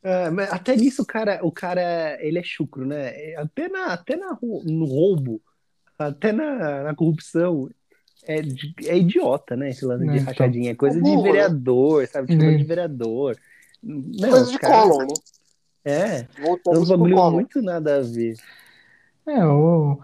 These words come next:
Speaker 2: é o cara que, que ele, ele tá acostumado com um esquema simples, porque ele não, não tinha tanto,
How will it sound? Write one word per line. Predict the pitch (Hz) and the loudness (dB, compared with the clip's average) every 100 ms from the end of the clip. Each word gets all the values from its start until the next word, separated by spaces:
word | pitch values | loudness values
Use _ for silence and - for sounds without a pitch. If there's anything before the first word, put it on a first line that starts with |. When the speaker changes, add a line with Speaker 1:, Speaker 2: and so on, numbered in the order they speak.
| - - | -12 -8
Speaker 2:
é | - | -2
o | 180 | -2
cara | 180 202 208 | 2 2 2
que, | 208 226 220 208 202 180 165 | 0 -2 0 2 2 2 0
que | 170 | 0
ele, | 175 170 170 160 151 151 147 | -2 0 0 0 -2 -2 -2
ele | 143 | -2
tá | 143 156 | 0 -2
acostumado | 156 - 160 151 147 | -4 -8 -2 0 0
com | 143 160 | 0 -2
um | |
esquema | - 160 151 | -2 -2 -4
simples, | - - 277 277 185 | -4 -4 -2 -2 -4
porque | - 147 156 | -2 -2 2
ele | 147 139 | 2 2
não, | 143 143 139 131 | 0 0 0 0
não | 135 139 | 0 0
tinha | 147 139 | 0 0
tanto, | 135 135 131 139 131 123 | 0 -2 0 -2 -2 -4